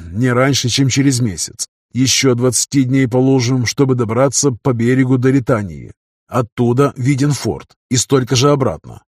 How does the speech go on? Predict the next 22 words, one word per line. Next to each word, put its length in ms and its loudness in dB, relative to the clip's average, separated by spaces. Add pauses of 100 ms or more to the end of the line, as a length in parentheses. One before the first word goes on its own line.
Ещё 400 2
пара 240 2
недель 360 -2
на 120 0
подготовку, 840 -4
и 80 -6
почти 360 0
месяц, 640 -2
пока 280 2
войско 420 0
Зикора 460 0
доберётся 500 0
до 120 0
нас. 380 -6 (220)
Раньше 420 0
четырёх 440 0
месяцев, 640 -2 (120)
думаю, 640 0
здесь 420 0
никто 260 0
не 120 0
появится. 680 -2